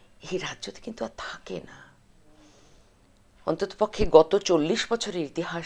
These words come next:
দেখলে আমি বলতে পারি যে সমস্ত ভালো স্টুডেন্টরা এই রাজ্য থেকে তারা চলে গেছেন, চলে গিয়ে তারা নিজেদের জীবনটাকে নিজেদের মতন করে এস্টাবলিশ করেছেন।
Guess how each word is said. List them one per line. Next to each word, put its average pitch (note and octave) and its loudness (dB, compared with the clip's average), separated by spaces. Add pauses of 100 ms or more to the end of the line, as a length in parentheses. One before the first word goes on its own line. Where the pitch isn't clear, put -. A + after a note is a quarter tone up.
(140)
দেখলে D3 0
আমি C#3 0
বলতে B2+ -4
পারি B2 0 (560)
যে D3+ 4
সমস্ত - 2 (220)
ভালো F#3+ 10
স্টুডেন্টরা C3 -4 (500)
এই B2+ 0
রাজ্য B2 6
থেকে - -6
তারা C#3+ -2
চলে B2 -6
গেছেন, - -12 (720)
চলে B2 -2
গিয়ে A#2+ 0 (600)
তারা A#2 -6
নিজেদের A#2 -6
জীবনটাকে A2+ -6 (420)
নিজেদের B2 -2
মতন A2+ -6
করে A#2+ -10
এস্টাবলিশ - -12
করেছেন। - -18